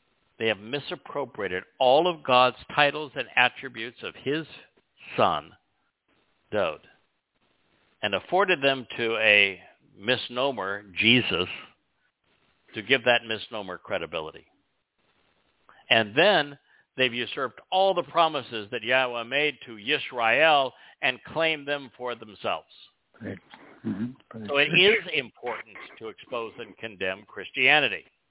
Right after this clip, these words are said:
Speaker 1: particularly in passages that Christians claim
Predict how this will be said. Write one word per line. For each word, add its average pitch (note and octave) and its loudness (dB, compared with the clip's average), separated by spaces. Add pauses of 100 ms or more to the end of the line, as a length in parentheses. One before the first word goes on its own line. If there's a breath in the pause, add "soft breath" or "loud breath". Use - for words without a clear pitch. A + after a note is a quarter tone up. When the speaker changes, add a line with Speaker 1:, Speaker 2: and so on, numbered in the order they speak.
(300)
Speaker 1:
particularly C#3 -4
in A2 -4
passages A2 -2
that G#2+ -8 (240)
Christians B2 -10 (120)
claim G#2+ -4